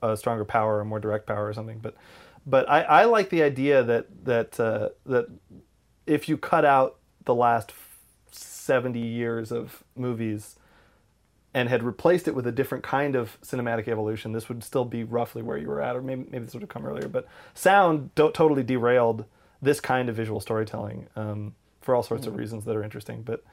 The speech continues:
Speaker 1: but when he approaches this story, I mean, he did it as storyboards, right? There was no
Speaker 2: Yeah.
Speaker 1: script, and they would sort of
Speaker 2: Yeah.
Speaker 1: manufacture whatever necessary dialogue they had that day,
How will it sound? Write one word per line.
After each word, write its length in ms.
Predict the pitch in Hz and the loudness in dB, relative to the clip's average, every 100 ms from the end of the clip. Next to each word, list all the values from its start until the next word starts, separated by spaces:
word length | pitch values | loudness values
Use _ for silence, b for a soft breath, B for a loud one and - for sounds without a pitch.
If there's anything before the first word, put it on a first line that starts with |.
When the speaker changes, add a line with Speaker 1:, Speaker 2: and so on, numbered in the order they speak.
| b b b _ | b b b _
Speaker 1:
but 120 | 131 | 2
when 140 | 131 139 | 2 4
he 100 | 156 | 2
approaches 440 | 151 185 220 190 | 4 4 2 0
this 100 | 175 | -2
story, 200 | - 285 | 0 2
I 20 | 190 | 2
mean, 140 | 139 | 0
he 100 | 160 | -2
did 180 | 156 180 | 0 0
it 60 | 156 | 0
as 100 | 143 | -2
storyboards, 420 | 131 127 - 113 | -2 -2 -4 -2
right? 140 | 117 | -2
There 100 | 117 | -2
was 180 | 123 131 | 0 0
no 120 | 127 | 0
Speaker 2:
Yeah. 120 | 120 196 | -2 -2
Speaker 1:
script, 320 | 180 127 - | 0 -2 -4
and 100 | 113 | -6
they 120 | 113 | -6
would 180 | 113 113 | -6 -6
sort 160 | 123 | -4
of 60 | 117 | -2
Speaker 2:
Yeah. 140 | 156 - b b b b _ - - | -2 -6 b b b b _ -20 -20
Speaker 1:
manufacture 680 | 104 131 131 127 127 127 - | -8 0 0 2 2 0 0
whatever 280 | 120 123 123 | 2 2 0
necessary 440 | 120 110 - 117 | -4 -6 -4 -4
dialogue 400 | 113 113 117 110 | -2 0 -2 -2
they 120 | 110 | -4
had 200 | 107 127 | -4 -4
that 180 | 117 107 | -4 -4
day, 300 | - 104 107 | -4 -4 -6